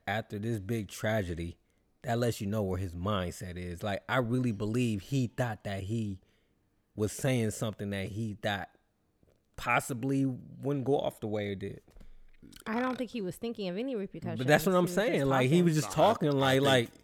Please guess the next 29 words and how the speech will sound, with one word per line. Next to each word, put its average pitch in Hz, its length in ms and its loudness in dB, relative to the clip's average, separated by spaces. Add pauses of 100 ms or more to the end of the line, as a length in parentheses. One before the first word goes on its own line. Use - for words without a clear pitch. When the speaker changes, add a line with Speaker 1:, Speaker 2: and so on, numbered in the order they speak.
(400)
Speaker 3:
I 98 120 0
think 98 200 -6
he 104 200 -4
actually 101 340 -6
thought 107 280 -6
that 87 180 -8
that 98 280 -6
game 98 380 -6
would 92 160 -10
work. 95 500 -6
Speaker 1:
<laughs> - 60 -20 (640)
Speaker 3:
It's, - 440 2
it's, - 380 2
except 156 380 2
for 202 100 -2
the 131 140 0
fact 127 340 -2
that 110 280 -2 (600)
it's 147 180 4
a 151 60 -2
possibility 131 760 0
that 110 220 -4
that 110 240 -2
game 110 380 -4
might 113 400 -6
work. 120 360 -6
You 143 140 -4
just 127 400 -4
can't 135 340 -6